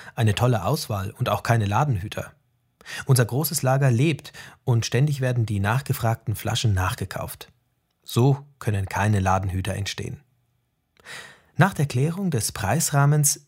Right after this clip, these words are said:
geht es an die Erforschung der Vorlieben des Beschenkten. Was weiß der Suchende über die Vorlieben des Glücklichen? Hat man schon einmal einen Whisky-Namen von ihm gehört oder einen auf einer Flasche gesehen?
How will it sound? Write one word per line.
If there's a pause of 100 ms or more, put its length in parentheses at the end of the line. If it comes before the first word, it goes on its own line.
geht
es
an
die
Erforschung
der
Vorlieben
des
Beschenkten. (920)
Was
weiß
der
Suchende
über
die
Vorlieben
des
Glücklichen? (540)
Hat
man
schon
einmal
einen
Whisky-Namen
von
ihm
gehört
oder (380)
einen
auf
einer
Flasche
gesehen?